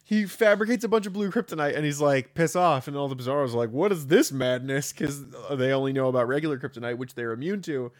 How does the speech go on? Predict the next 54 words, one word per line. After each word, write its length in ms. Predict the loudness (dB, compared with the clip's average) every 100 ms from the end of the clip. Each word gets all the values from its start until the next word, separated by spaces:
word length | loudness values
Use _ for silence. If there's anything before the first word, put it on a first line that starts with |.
| _ -4
And 80 | 0
they're 60 |
like, 120 | 0 0
"We're 160 | 0
go-, 140 | 0 -2
we 140 | -2
gotta 180 | -4 -4
go. 320 | 2 4 6
He's 160 | 2 0
got 120 | -2
a 40 |
bunch 200 | -2 -4
of 100 | -4
weird 300 | -2 -2 -2
crap." 380 | -2 0 0 -2 _ _ _ -10
And 120 | -6
Bizarro's 340 | -2 -2 0
like, 160 | -2 -4
"Can 100 | -6
I 80 | -8
just 160 | -8
have 140 | -6 -4
my 140 | -4
kid 200 | -4 -6 -2
back?" 240 | -4 -4
And 60 | -6
he's 120 | -6
like, 180 | -4 0
"Yeah, 240 | 0 0
man. 280 | 0 -2 -2
Like, 160 | -4 -4
you 40 |
didn't 140 | -4 -4
have 140 | -2
to, 80 | -2
like, 160 | -4 -2
raise 300 | -2 -2 -2
an 60 |
army. 280 | 0 0 -2
I 60 | -6
just 120 | -8
wanted 200 | -10 -10
to 60 |
double 360 | -6 0 0 0
check 300 | -2 -4 -4
this 160 | -10 -10
is 100 | -8
your 120 | -8
child." 560 | -6 -4 -2 -2 -4 _ _ _ _ _
And 360 | -6 -4 -6 -10 _ _ _ _ -16 -16 -8
<laughs> 100 | -10 -10 -20 -20 _ -4
Kara 460 | 0 0 0 -2 -8 _
accidentally, 800 | -2 -2 -4 -4 -2 -2 -2 -2
like, 340 | -2 -2 -2